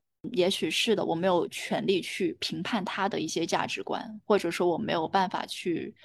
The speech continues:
Speaker 2: 我不应该去认为他的东西就是过时的，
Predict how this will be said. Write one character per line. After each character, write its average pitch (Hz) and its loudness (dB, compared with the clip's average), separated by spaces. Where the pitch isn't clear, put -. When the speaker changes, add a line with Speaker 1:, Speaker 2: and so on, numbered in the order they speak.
Speaker 2:
我 180 4
不 240 0
应 214 2
该 214 2
去 208 0
认 180 0
为 - -4
他 220 0
的 220 -2
东 190 -2
西 196 -2
就 180 -4
是 185 -2
过 180 4
时 - 0
的， - -12